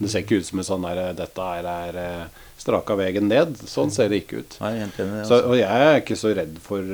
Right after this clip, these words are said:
Speaker 1: eh, for Sarpsborg, jeg tror de holder seg, og det har noe med at jeg tror at de andre lagene her er betydelig svakere, faktisk.
Speaker 2: Ja. Ja, fordi du har jo, vi er innom Ålesund da, som har sluppet inn,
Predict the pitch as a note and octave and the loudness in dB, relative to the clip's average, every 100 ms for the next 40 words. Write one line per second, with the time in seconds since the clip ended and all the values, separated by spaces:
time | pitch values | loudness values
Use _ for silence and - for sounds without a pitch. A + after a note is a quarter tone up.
0 | F#2+ F#2 F#2 F2+ F2+ F2+ - G2 - - | -2 -2 -2 -4 -6 -8 -6 -6 -6 -12
1 | - G#2 G2 G2+ G#2+ F#2+ F2+ F#2 F2 C#2+ | -10 -6 -2 -2 -4 -4 -4 -2 -4 -4
2 | D#2 - A2 D3 C3+ G#2+ G#2+ F#2 F#2+ G2 | -8 -6 0 4 6 6 4 0 -2 -2
3 | G2+ - E2+ F2+ G2+ F#2+ F#2+ G2+ C3 F#2 | -2 -2 -6 -4 -4 -2 -2 -2 0 0
4 | F2 F2 D2+ E2+ G2 D#2+ E2+ F2+ F2 E2 | -2 -4 -6 -6 -4 -4 -6 -10 -12 -12
5 | G#2+ - - G2+ E2 C#2+ F2+ - E2 - | -18 -18 -12 -10 -8 -10 -10 -6 -6 -8
6 | D2 E2+ F2 - - - - F#2+ - - | -12 -12 -14 -14 -16 -14 -12 -12 -12 -20
7 | - - - A2 A#2 A2+ G#2+ G#2+ A2+ G#2+ | -20 -20 -8 -8 -4 0 4 6 4 2
8 | G#2 G#2 G#2 G#2 G2 G2 A2 G#2 E2+ E2 | -4 -4 -2 -2 -2 -2 0 2 2 0
9 | - B2+ A2+ G2+ F#2+ G2 - D#2 F2 F2 | -2 -2 -2 -4 -4 -4 -6 -4 -2 -2